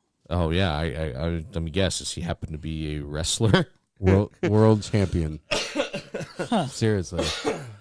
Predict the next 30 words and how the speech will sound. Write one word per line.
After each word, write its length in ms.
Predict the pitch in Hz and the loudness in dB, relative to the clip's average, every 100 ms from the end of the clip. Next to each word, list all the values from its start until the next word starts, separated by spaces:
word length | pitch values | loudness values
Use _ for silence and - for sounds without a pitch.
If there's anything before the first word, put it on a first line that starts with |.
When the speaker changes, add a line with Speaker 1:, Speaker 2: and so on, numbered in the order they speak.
| _ 190 | _ -6
Speaker 3:
Huh. 160 | 131 - _ _ _ _ _ | -4 -6 _ _ _ _ _
Speaker 1:
Can't 180 | 110 101 | 0 4
imagine 400 | 98 117 110 101 | 6 6 4 -2
how 80 | 104 | -2
he 80 | |
ended 140 | 110 113 | 0 0
up 100 | 113 | 0
in 60 | |
this 180 | 110 170 | -2 -2
town. 400 | - 98 90 98 - _ _ | -2 0 2 2 -2 _ _
Speaker 3:
He's 120 | 131 | -8
on 120 | 135 123 | -6 -4
a 40 | |
foreign 260 | - 131 123 | 0 0 0
exchange 420 | - 139 131 - | -2 -2 -6 -4
for 80 | 139 | -4
three 240 | 143 135 | -2 0
years. 520 | 139 139 - - - - | 0 4 4 2 -2 -16
Speaker 2:
<laughs> 420 | _ _ _ - | _ _ _ 2
No, 200 | 117 185 | 6 6
no, 300 | 107 92 92 | 4 2 2
no. 320 | 92 87 85 82 _ _ _ _ | 2 0 -2 -4 _ _ _ _
I 80 | 80 | -10
think 240 | 78 87 78 | -6 -6 -8
it's 180 | 82 | -10
one 180 | 85 82 | -6 -4
and 120 | 82 82 | -4 -4
done. 320 | 82 82 80 _ _ _ | -4 -4 -10 _ _ _
Speaker 1:
Senior? 380 | - 101 107 120 | -2 2 4 4
Speaker 3:
Ju- 100 | - | 2